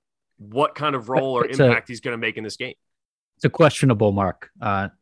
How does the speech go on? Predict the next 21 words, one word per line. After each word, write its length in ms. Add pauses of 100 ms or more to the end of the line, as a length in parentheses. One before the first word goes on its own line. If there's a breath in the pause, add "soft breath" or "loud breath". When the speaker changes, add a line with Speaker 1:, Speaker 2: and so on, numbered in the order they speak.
Speaker 2:
uh, 220
because 400
he's 140
still 180
questionable. 560 (180)
<laughs> 140
No, 200
look, 200 (200)
e-, 120
even 240
if 100
he 120
doesn't 400
play, 340 (300 soft breath)
you've 180
got, 540
um, 320 (880)
you've 240
got 280 (220)
Dante 320
Foreman 560